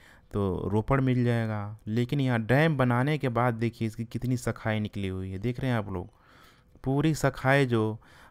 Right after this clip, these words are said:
पंजाब, हरियाणा को, राजस्थान के क्षेत्रों को क्या कर रहा है, सिंचित कर रहा है।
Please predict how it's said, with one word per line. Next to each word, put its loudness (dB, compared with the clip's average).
पंजाब, 4
हरियाणा 2
को, -2
राजस्थान 0
के -4
क्षेत्रों -2
को -6
क्या -2
कर -2
रहा -2
है, -4
सिंचित -6
कर -2
रहा -4
है। -10